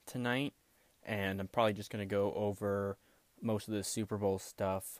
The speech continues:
um, record some additional episodes later about, uh, M L B offseason, N B A, all that kinds of stuff. But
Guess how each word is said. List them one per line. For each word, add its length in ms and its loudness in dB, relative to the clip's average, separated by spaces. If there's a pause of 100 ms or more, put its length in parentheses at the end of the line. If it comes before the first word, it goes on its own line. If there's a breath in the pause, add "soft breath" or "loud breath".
um, 540 -2 (180)
record 480 0
some 380 -4
additional 720 -6 (360 soft breath)
episodes 520 -2
later 400 0
about, 400 0
uh, 240 -2
M 120 -6
L 100 -6
B 220 -6
offseason, 840 -6
N 200 -6
B 220 -4
A, 320 -2 (300 soft breath)
all 80 0
that 100 2
kinds 160 -4
of 80 -6
stuff. 280 0 (600 soft breath)
But 380 4